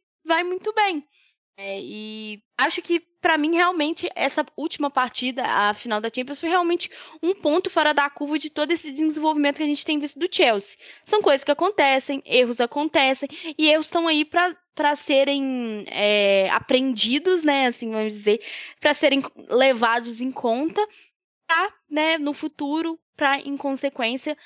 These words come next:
ver como que ver esses erros, né, e aprender com eles, né, e eu espero de coração que isso aconteça com o Chelsea, né, e que não se desmotive, ainda tem a, a F A Cup,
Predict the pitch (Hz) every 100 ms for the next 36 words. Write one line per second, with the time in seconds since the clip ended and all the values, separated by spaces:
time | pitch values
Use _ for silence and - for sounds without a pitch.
0 | - - - 302 370 - 349 370 403 392
1 | 370 370 _ _ - 226 262 330 302 -
2 | 254 - 254 202 220 302 370 320 330 349
3 | - - 330 _ - 269 294 294 285 -
4 | - 392 392 359 - 403 415 294 208 -
5 | 214 196 196 233 285 349 381 - 294 262
6 | 311 320 - 302 311 262 285 311 - 339
7 | 349 330 339 392 415 320 214 - 180 185
8 | - - - 208 226 - 240 240 254 277
9 | 220 233 214 202 185 285 302 247 226 247
10 | 226 - 269 262 226 160 135 202 208 -
11 | 190 180 254 311 -